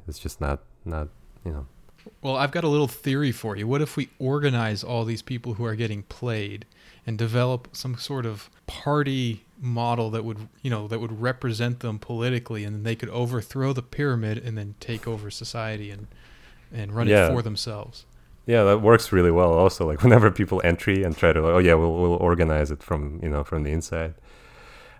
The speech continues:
Speaker 1: Uh, yeah, that also never works. Uh, <laughs> you know, uh, usually I'm more, people are more committed to the pyramid than they're committed to, like, "Oh, no,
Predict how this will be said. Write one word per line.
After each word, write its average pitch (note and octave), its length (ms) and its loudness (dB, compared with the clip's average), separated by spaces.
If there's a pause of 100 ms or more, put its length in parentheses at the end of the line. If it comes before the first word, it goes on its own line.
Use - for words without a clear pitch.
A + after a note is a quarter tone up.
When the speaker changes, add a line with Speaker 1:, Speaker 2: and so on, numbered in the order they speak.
Speaker 1:
Uh, E2 340 10 (200)
yeah, F2+ 380 10
that D#2+ 200 0
also D#2 240 0
never D2 260 0
works. C#2+ 520 -8
Uh, E2 280 6
<laughs> - 60 0
you F2+ 160 4
know, D2+ 340 0
uh, D#2+ 240 0 (160)
usually G#2 300 8
I'm E2+ 100 8
more, E2 200 6
people - 360 0
are E2+ 40 6
more E2 160 6
committed D2+ 340 0
to D#2+ 60 -6
the D2+ 100 -8
pyramid D2 420 -2
than D#2 140 -4
they're C#2 280 -4 (460)
committed C#2+ 360 -2
to, - 120 -10
like, C2+ 360 -12
"Oh, D#2 160 -2
no, D2 340 -4